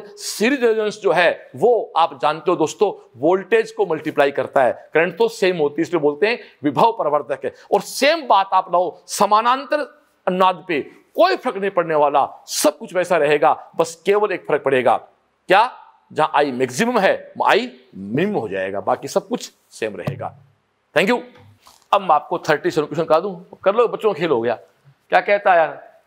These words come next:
वोल्टमीटर का पाठांक अनुनाद आवृत्ति शून्य है, कौन से का? वी फ़ोर का है ले यार, क्यों? वी, वी वन वी टू के बराबर है, ये बराबर है ज़ीरो वी फ़ोर का आंसर है दे।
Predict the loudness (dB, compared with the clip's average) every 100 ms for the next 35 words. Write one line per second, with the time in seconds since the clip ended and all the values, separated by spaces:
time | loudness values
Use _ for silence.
0 | _ _ _ _ _ -6 0 0 0 -6
1 | -4 0 0 2 0 -2 -2 -4 -4 -6
2 | 0 2 2 2 0 -4 -6 -4 -4 -2
3 | -2 -2 -6 -10 -2 0 0 0 2 2
4 | 0 -6 _ _ _ _ _ _ _ _
5 | -8 -6 -2 -2 2 2 2 0 0 -4
6 | -16 _ _ _ _ 0 0 -4 -16 -16
7 | -10 -4 -2 -2 -4 -6 -4 -2 0 -2
8 | -4 -4 -2 0 4 4 2 -2 -4 -8
9 | -6 0 2 2 2 -2 -4 -4 -2 -2
10 | -2 -4 -2 -2 -2 -4 -4 -6